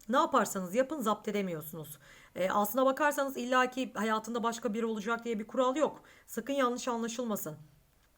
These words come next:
Eve geç geliyordur, e, ya da saati belli değildir. E, çok farklı, e, bir evliliğe ya da bir birlikteliğe uymayacak hareketleri vardır.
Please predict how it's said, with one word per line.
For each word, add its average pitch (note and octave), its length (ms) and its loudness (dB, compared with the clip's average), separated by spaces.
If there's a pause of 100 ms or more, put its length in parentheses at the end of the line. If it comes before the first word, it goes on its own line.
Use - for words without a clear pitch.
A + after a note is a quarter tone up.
(300)
Eve B3+ 200 6
geç C#4 260 2
geliyordur, F#3 540 -2 (340)
e, G#3 60 0
ya G#3+ 320 4
da B3+ 80 4
saati B3+ 400 4
belli G#3 280 2
değildir. F#3 480 -4 (340)
E, G3 400 2 (380)
çok D4+ 260 0
farklı, B3+ 540 6
e, G#3 260 0
bir A#3+ 120 2
evliliğe A#3 440 2
ya A#3+ 120 4
da A3+ 120 0
bir A#3 180 0
birlikteliğe A#3 540 0
uymayacak A#3 560 -2
hareketleri A3+ 520 0
vardır. G3+ 420 2